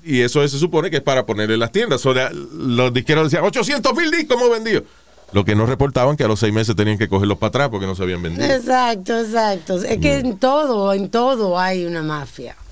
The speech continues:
Speaker 1: Exacto. Son otras palabras, eh, eh,
Speaker 2: Lamentable.
Speaker 1: sí, eh, they didn't really care about sales. They care about lucir bien.
Speaker 2: Ujú.
Speaker 1: You know. Anyway.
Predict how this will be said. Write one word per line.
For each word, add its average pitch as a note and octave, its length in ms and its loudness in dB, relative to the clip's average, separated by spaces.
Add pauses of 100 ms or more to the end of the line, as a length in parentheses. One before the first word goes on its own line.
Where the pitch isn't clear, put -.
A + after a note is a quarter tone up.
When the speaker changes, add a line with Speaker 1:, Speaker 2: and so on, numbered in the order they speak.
(100)
Speaker 1:
Exacto. D#2+ 580 -4
Son A#2 180 0
otras C#3+ 200 0
palabras, A#2+ 480 0
eh, A#2 160 0
eh, A2 120 -8
Speaker 2:
Lamentable. D#3+ 680 -6 (280)
Speaker 1:
sí, F#2+ 400 2
eh, - 320 -10
they A#2 160 2
didn't C3 400 0
really B2 240 0
care B2 240 0
about F2+ 260 -2
sales. G2+ 640 -2 (580)
They G2+ 140 2
care A#2+ 220 2
about A2+ 280 0
lucir G#2 320 0
bien. G#2 320 0 (440)
Speaker 2:
Ujú. C#3 520 -6 (1700)
Speaker 1:
You E2 160 -2
know. B1 140 -10 (640)
Anyway. F2+ 320 0